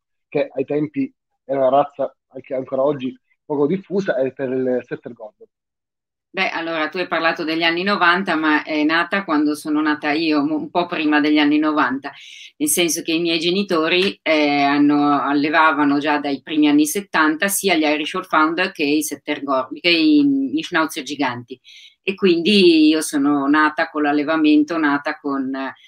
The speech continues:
Speaker 2: le esposizioni e, e tutto quello che c'è intorno. E poi ovviamente ho voluto far veterinaria e, e ho voluto specializzarmi nella riproduzione.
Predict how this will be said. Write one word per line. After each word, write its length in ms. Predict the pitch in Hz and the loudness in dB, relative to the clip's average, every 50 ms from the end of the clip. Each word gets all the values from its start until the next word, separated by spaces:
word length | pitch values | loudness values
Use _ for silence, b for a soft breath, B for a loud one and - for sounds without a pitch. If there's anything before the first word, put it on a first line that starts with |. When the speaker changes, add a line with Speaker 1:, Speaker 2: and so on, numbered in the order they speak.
| B B B B B | B B B B B
Speaker 2:
le 140 | - 143 151 | -4 -2 -2
esposizioni 1160 | 147 - - 151 151 139 156 175 - - - 165 151 143 143 147 156 160 160 160 151 143 139 135 | -2 -2 -2 -2 -2 -2 -2 -4 -6 -6 -2 -2 0 0 2 2 2 2 4 4 4 4 4 2
e, 960 | 131 135 135 127 123 127 123 120 120 117 117 113 107 98 85 95 135 143 - - | -2 -4 -4 -6 -6 -8 -10 -12 -12 -14 -14 -14 -14 -16 -16 -16 -16 -16 -14 -10
e 300 | 147 151 135 139 143 - | -8 -6 -6 -6 -8 -10
tutto 260 | 151 143 - 156 147 | -10 -12 -10 -10 -6
quello 220 | - 151 147 147 | -4 -2 -2 -2
che 80 | - 151 | -4 -6
c'è 160 | - - 151 | -6 -2 -2
intorno. 540 | 147 143 - 139 127 123 120 - 131 123 - B B B B B B B B | -2 -2 -2 -4 -8 -8 -10 -12 -14 -14 -16 B B B B B B B B
E 180 | 185 196 202 | -4 -4 -2
poi 320 | - 170 143 151 170 185 214 | 0 2 2 4 4 2 2
ovviamente 560 | 190 139 156 170 175 165 147 139 135 - 175 | 0 0 0 0 2 2 2 2 2 0 -2
ho 60 | 165 | -2
voluto 300 | 147 151 147 143 - 147 | 0 0 -2 -2 -4 -6
far 220 | - 147 135 131 139 | -6 -4 -6 -4 -4
veterinaria 840 | 147 143 156 156 180 202 190 147 127 131 131 143 156 175 202 - | -6 -6 -4 -4 -4 -4 -4 -4 -4 -6 -4 -4 -4 -4 -4 -4
e, 340 | - 151 147 147 151 - _ | -2 0 0 0 0 -4 _
e 360 | _ - 156 147 139 135 135 | _ -10 -8 -6 -6 -6 -8
ho 40 | 135 | -10
voluto 320 | 120 131 123 120 120 147 147 | -12 -14 -18 -16 -14 -16 -16
specializzarmi 720 | - - 147 - 143 139 139 131 135 127 117 127 135 135 | -14 -14 -12 -10 -8 -8 -8 -6 -8 -8 -8 -6 -6 -6
nella 140 | 135 131 | -8 -8
riproduzione. 800 | 127 123 - _ 110 120 120 120 - - - 113 110 117 - _ | -10 -12 -18 _ -20 -20 -20 -20 -18 -18 -16 -16 -18 -20 -20 _